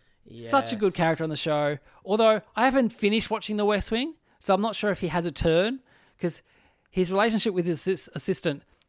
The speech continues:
Speaker 1: in twenty twenty-two, like, goggles might not be as cool as it was back in the nineties and two, early two thousands.
Speaker 2: I can't remember. Does he, has he got a flirty, like, sexy relationship going on?
Speaker 1: Yeah, they're, they're big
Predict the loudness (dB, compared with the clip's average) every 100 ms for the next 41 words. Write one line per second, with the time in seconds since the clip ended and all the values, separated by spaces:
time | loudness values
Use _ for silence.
0 | _ -10 -8 -4 -4 -4 -2 -2 0 0
1 | 0 -8 -4 -2 -2 -6 _ -10 -2 0
2 | 0 -4 -6 -12 _ 0 2 4 0 0
3 | 0 2 -2 -4 -6 -4 -4 -4 -2 0
4 | -2 -4 -2 -2 0 0 -2 -6 -10 -16
5 | -20 _ 0 2 -2 -2 -4 -4 -4 -6
6 | -8 -8 -8 -4 -4 -2 -4 -4 -4 -4
7 | -6 -14 -18 -6 -6 -4 -4 -4 -4 -4
8 | -4 -4 -6 -10 -12 -14 -16 -14 -10 -6
9 | -4 -6 -6 -4 -4 -6 -8 -10 -14 -10
10 | -8 -8 -10 -10 -10 -10 -8 -6 -6 -8
11 | -10 -14 -14 -16 -14 -14 -14 -16 -20 -20
12 | _ 4 6 8 6 2 -4 -4 -4